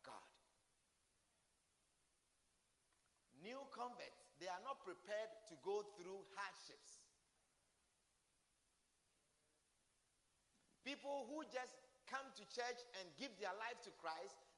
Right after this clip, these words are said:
they are not prepared to go through hardships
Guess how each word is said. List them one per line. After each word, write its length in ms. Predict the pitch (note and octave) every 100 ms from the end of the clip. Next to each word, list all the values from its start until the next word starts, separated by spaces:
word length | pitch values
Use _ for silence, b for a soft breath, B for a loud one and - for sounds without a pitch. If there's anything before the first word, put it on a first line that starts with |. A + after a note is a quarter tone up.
| -
they 80 | G#3
are 140 | G#3+
not 160 | C#4 C#4+
prepared 560 | A3 G3+ A3+ A#3+ A#3+ A#3+ - -
to 80 | G3+ F3+
go 160 | C4+ C#4 C4+ A#3
through 240 | A#3+ B3 - -
hardships 880 | - C#4 D4+ - A3+ - - -